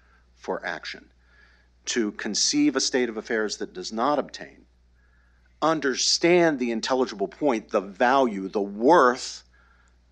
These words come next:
to bringing that state of affairs into existence, and then to act not on impulse or instinct like a brute animal, but freely for reasons to bring that state of affairs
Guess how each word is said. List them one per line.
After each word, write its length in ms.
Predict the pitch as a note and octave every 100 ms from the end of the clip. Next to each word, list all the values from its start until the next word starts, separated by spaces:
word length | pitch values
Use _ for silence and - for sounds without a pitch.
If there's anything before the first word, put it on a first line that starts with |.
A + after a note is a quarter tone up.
| _
to 80 | -
bringing 320 | G#2+ C3 B2
that 180 | A#2 G#2+
state 220 | - A2
of 60 | G2
affairs 360 | F2+ - F#2+ C3
into 280 | C3 A2
existence, 520 | - - - - - -
and 160 | C3+
then 200 | D3 D3+
to 180 | - - - D#3
act 420 | G#3 A#2 - - - - -
not 360 | G#2+ C3 C#3+ -
on 360 | B2+ A#2 A2+ A#2
impulse 540 | C#3+ C#3+ - B2+ A2+ -
or 120 | G2+
instinct 540 | C3 C3+ - A2 G2+ G#2
like 160 | G2
a 60 | G2
brute 280 | A2+ G#2+ G2+
animal, 520 | A#2+ B2 D#2+ D#2+ - - - -
but 140 | A2
freely 720 | - - D#3+ G3+ F#3+ G2 D#2+
for 260 | - - A2+
reasons 720 | A2 C#3+ E3 C#3+ G#2 C#2 -
to 100 | -
bring 260 | G2+ A2+ G#2
that 200 | G2+ -
state 220 | G#2 F2+
of 100 | F2+
affairs 540 | E2 F#2+ E2+ D#2 -